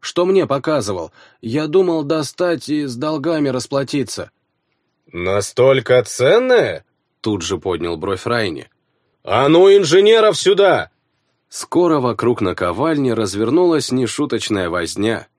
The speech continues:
Ее взрывали, поливали кислотой,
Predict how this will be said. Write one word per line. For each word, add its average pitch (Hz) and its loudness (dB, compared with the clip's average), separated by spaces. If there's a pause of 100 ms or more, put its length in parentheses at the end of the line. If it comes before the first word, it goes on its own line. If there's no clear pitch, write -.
(180)
Ее 143 0
взрывали, 101 -4
поливали 117 -4
кислотой, 101 -2